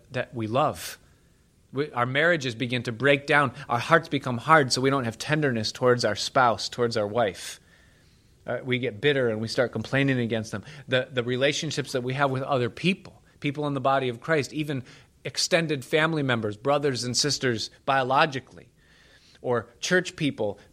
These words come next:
b-, groups, h-, home studies, we, our hearts get hardened and our relationships start to break down, and we just get isolated because our heart's hard. We can't afford to let anybody in. We don't even know how to let anybody in anymore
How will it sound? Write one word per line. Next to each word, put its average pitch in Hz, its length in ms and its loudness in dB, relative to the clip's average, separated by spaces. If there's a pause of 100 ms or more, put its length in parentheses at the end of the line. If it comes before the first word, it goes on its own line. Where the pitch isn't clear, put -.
(120)
b-, 123 500 -8
groups, 160 540 2 (340)
h-, 143 80 -4 (120)
home 170 240 0
studies, 139 280 0 (140)
we, 143 140 -2
our 139 100 -2
hearts 175 320 0
get 143 120 0
hardened 170 240 0
and 127 100 -2
our 117 80 -2
relationships 135 720 -2
start 135 240 0
to 139 60 0
break 127 280 0
down, 147 220 2 (140)
and 123 100 -4
we 143 80 0
just 135 160 -4
get - 200 -8
isolated 135 500 -4
because 113 220 -6
our 107 60 -8
heart's - 340 -4
hard. 107 200 -4
We 117 80 -8
can't 151 200 -2
afford 151 300 0
to 123 80 -10
let 139 160 2
anybody 131 400 2
in. 156 120 2 (180)
We 156 80 0
don't 185 100 4
even 160 140 0
know 123 40 -6
how 214 320 0
to 262 80 4
let 139 200 2
anybody 113 460 -2
in 101 120 -8
anymore 95 460 -12